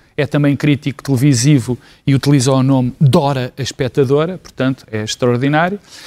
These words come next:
E, portanto, isto vai ser um canal, mais um canal para, de uma empresa que tem um modelo de negócio do Correio da Manhã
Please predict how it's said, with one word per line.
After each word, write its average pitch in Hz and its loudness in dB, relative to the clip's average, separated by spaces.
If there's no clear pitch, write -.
E, 285 -2
portanto, 208 -4
isto 214 -4
vai 226 0
ser 240 0
um 247 2
canal, 247 0
mais 180 0
um 196 -2
canal 220 -2
para, 160 0
de 117 -8
uma 127 2
empresa 180 0
que - -10
tem 143 0
um 165 2
modelo 165 4
de 170 0
negócio 233 0
do 98 -8
Correio - -2
da 180 2
Manhã 208 2